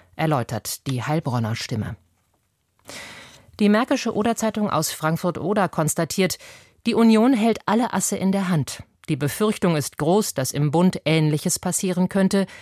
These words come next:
wie nach der Landtagswahl in Hessen. Dort spielte C-D-U-Ministerpräsident Boris Rhein die Grünen gegen die S P D aus und ließ am Ende seinen ehemaligen Koalitionspartner Grüne fallen.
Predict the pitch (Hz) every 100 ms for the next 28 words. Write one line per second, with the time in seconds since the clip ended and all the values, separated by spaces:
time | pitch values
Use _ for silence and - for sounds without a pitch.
0 | - 180 190 190 175 - 175 160 156 170
1 | - 165 180 185 185 - 107 - _ _
2 | - - - - 131 - - 156 147 135
3 | - 143 131 202 202 156 156 - 135 -
4 | 151 143 147 135 143 151 - 135 139 170
5 | 226 - - - 196 165 165 190 214 226
6 | 180 180 185 180 - 160 - 170 196 220
7 | 127 185 240 - 180 - 202 - 143 143
8 | 151 190 220 208 147 120 123 - - 185
9 | 175 143 131 127 123 123 147 131 123 120
10 | - 143 160 - 135 139 127 120 135 127
11 | 139 - - 151 101 -